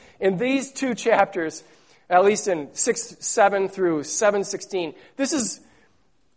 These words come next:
about the closest we get to a carrot. Okay? The closest we get to goodness, promises, um, blessing. When I would he-, he-, heal Israel, I'd like to heal Israel,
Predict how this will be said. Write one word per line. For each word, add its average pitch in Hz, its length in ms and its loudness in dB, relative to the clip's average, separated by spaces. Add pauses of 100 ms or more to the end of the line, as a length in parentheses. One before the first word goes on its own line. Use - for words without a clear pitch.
(140)
about 320 400 10
the 311 80 0
closest 269 500 6
we 247 120 -2
get 240 200 4
to 226 120 2
a 214 60 4
carrot. 156 420 0 (800)
Okay? 240 420 4 (320)
The 208 100 2
closest 277 420 8
we 262 100 -2
get 247 220 6
to 226 100 0
goodness, 208 480 4
promises, 202 1000 2
um, 160 600 2 (1080)
blessing. 202 640 0 (180)
When 240 180 6
I 277 120 8
would 285 260 8
he-, 262 260 4
he-, 214 300 -12
heal 254 220 4
Israel, 196 300 4
I'd 240 220 10
like 277 580 4
to 254 120 -2
heal 240 240 6
Israel, 175 600 0